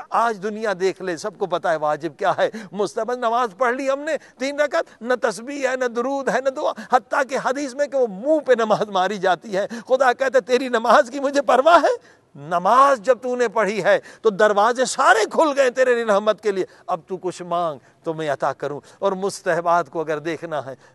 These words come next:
تو امام حسین علیہ السلام کی زندگی کو دیکھیں، اہل بیت کی زندگی کو دیکھیں۔ آپ دیکھیں شہادت سے بڑا کون سا رتبہ ہے؟ پھر بھی مولا حسین شب عاشور ایک رات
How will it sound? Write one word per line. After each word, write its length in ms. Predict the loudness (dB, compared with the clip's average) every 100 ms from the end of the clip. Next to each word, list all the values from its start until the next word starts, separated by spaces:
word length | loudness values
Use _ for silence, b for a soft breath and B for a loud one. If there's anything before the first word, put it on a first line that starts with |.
| _
تو 80 | -8
امام 520 | -8 -6 -2 -2 -2
حسین 480 | -8 -10 -8 -6 -6
علیہ 140 | -6
السلام 420 | -6 -4 -2 -2
کی 140 | -4 -10
زندگی 420 | -10 -8 -8 -8
کو 120 | -12
دیکھیں، 340 | -10 -12 -14 -20 B B
اہل 240 | -8 -6 -6
بیت 300 | -2 -4 -4
کی 100 | -8
زندگی 380 | -6 -6 -6 -6
کو 140 | -6
دیکھیں۔ 340 | -6 -6 -8 -12 B -2
آپ 260 | 2 2 0
دیکھیں 240 | -6 -6
شہادت 680 | -6 -4 0 2 2 0 -4
سے 80 | -6
بڑا 220 | -4 -6
کون 280 | -6 -10 -6
سا 140 | -6
رتبہ 280 | -6 -2 0
ہے؟ 180 | 0 -2 B B
پھر 160 | -8 -6
بھی 160 | -4 -2
مولا 400 | 2 4 2 0
حسین 360 | -4 -6 -8
شب 300 | -6 -6 -4 -2 -2 -4 B -2
عاشور 600 | 2 2 0 -6 -4 -4
ایک 340 | -2 -2 -2
رات 640 | -2 2 2 2 2 -2